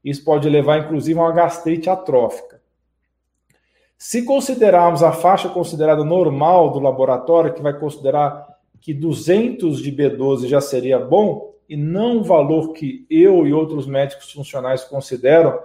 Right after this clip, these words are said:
que é acima de quinhentos e cinquenta, então, se considerarmos esses números errados, usados pelos laboratórios em geral,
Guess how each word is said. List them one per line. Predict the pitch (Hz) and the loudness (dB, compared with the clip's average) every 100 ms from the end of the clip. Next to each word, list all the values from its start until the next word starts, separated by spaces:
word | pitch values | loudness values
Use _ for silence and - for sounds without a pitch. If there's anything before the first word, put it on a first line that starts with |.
| - _ _ | -16 _ _
que | 143 | -2
é | |
acima | 139 - - 196 220 180 | -2 -2 -8 -2 0 0
de | 147 | -2
quinhentos | - 147 139 - | -8 -6 -6 -8
e | 156 | -12
cinquenta, | 143 156 202 170 - 107 - _ _ _ _ _ _ _ _ _ _ | -4 0 0 -2 -4 -6 -8 _ _ _ _ _ _ _ _ _ _
então, | 175 175 170 175 208 214 - - _ _ _ _ | -10 0 4 6 4 0 -6 -16 _ _ _ _
se | - - 214 233 | -18 -8 -6 -4
considerarmos | 214 185 170 180 170 170 151 - | -4 -6 0 4 4 2 -2 2
esses | 190 254 240 - 180 | 4 4 2 -4 -8
números | 170 175 160 151 139 | -6 -4 -4 -4 -2
errados, | 147 131 151 160 156 - _ _ _ | -2 0 0 -2 -6 -14 _ _ _
usados | 151 131 - 160 208 208 - | -10 -10 0 2 2 0 -4
pelos | 156 143 | -6 -2
laboratórios | 139 135 135 127 - 147 160 131 | 0 2 2 2 0 2 2 0
em | 131 | -4
geral, | 120 120 139 185 135 - - | -2 2 4 4 2 -2 -16